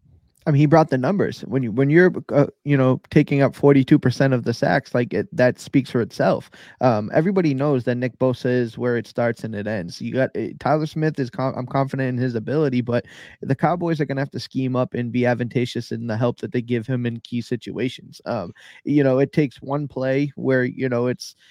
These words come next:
he, he can change the course of a game. He can change the course of a season at this point. So, um, I, yeah, I, I do think that the Cowboys overall have a, a more complete pass rush, uh, a, a wide array of guys that can get after the quarterback. And I think that helps you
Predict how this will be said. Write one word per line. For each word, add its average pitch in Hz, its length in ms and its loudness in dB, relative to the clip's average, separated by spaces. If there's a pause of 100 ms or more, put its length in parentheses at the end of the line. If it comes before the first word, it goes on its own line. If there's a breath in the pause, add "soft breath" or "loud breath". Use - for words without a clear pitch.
(300 soft breath)
he, 143 380 -2
he 156 140 2
can 151 160 -2
change 165 240 -2
the 143 100 -2
course 156 260 -2
of 131 100 -4
a 127 40 -4
game. 117 320 -4
He 123 100 -4
can 139 140 -6
change 135 240 -6
the 131 80 -4
course 131 300 -4
of 120 100 -8
a 113 60 -6
season 139 400 -4
at 101 120 -10
this - 140 -14
point. - 300 -12
So, 117 200 -6 (280 loud breath)
um, 95 240 0
I, 113 60 2
yeah, 127 340 0 (100)
I, 131 140 -2
I 143 100 2
do 156 240 4
think 147 300 -4
that 127 140 -2
the - 40 -10
Cowboys 131 460 -2
overall 127 400 -2
have 120 180 0
a, 117 220 -2
a 127 100 -2
more 123 480 -2
complete 127 640 -4
pass 127 280 -2
rush, 135 320 0 (280 loud breath)
uh, 98 340 -2
a, - 60 -4
a 131 40 0
wide 131 400 0
array 127 280 -2
of 120 100 -4
guys 120 280 -4
that 123 120 -2
can 123 140 -10
get 113 120 -4
after 120 240 -2
the 120 80 -8
quarterback. 127 540 -2
And 120 140 -6
I - 20 -4
think 127 280 -10
that 117 200 -2
helps 127 300 -2
you 131 160 0